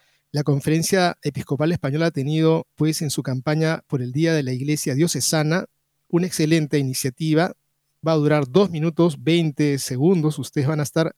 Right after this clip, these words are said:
verdaderamente contentos de lo creativo. No quisiera hacer un spoiler de lo que ha sido esta propaganda, a la cual les invitamos, les den un like cuando las vean porque les va a encantar.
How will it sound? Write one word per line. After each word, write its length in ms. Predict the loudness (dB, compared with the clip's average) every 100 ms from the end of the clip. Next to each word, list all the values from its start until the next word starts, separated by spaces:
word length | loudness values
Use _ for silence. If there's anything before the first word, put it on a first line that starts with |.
| _ -4
verdaderamente 420 | 0 0 2 2
contentos 720 | 2 2 2 2 2 0 0 -10 -20 -20 -20 _
de 240 | 0 2 2
lo 160 | 0
creativo. 480 | 0 -2 0 4 6
No 80 | 6
quisiera 260 | 4 6 6
hacer 160 | 6
un 140 | 4 2
spoiler 560 | 4 6 6 6 2
de 340 | 0 0 0 2
lo 160 | 0
que 420 | -2 -2 0 -2 0
ha 120 | 0
sido 420 | 0 2 6 6
esta 260 | 4 0 0
propaganda, 560 | 0 0 0 2 2
a 20 | 2
la 140 | 0
cual 160 | 0 0
les 280 | 0 -2
invitamos, 560 | -6 -6 -2 0 0 -2
les 120 | -6
den 240 | -2 0 0
un 200 | 0 2
like 400 | 2 2 -2 -4
cuando 240 | -2 -2
las 140 | -2 0
vean 200 | 0 2
porque 240 | -2 -6
les 120 | -4
va 80 | -2
a 20 |
encantar. 600 | -2 -2 -4 0 0 0